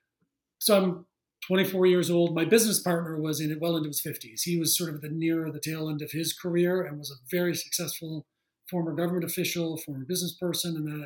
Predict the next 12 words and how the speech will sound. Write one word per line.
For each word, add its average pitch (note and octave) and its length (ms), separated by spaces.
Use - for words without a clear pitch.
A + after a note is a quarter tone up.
had D#3+ 120
this D3+ 120
company. C#3+ 480
And F#3 200
that G#3 180
asymmetry G3 920
was, E3 200
on D#3 160
the D3+ 60
one E3 280
hand, G3 420
amazing D#3 720